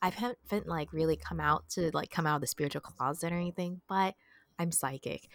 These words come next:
you know, and I just feel really weird about it." It's like, you know, when you watch X-Men and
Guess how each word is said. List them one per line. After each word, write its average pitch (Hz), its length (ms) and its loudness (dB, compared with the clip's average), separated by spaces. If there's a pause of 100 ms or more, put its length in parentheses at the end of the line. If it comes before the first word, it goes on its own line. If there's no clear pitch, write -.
(240)
you 170 180 2
know, 151 160 0
and 147 140 -2
I 151 80 2
just 160 180 -4
feel 196 200 2
really 175 280 2
weird 156 260 2
about 156 260 2
it." 160 60 6
It's 170 120 2
like, 320 100 4
you 392 80 0
know, 262 120 4
when 180 120 2
you 165 80 0
watch 165 260 2
X-Men 165 420 2
and 151 100 0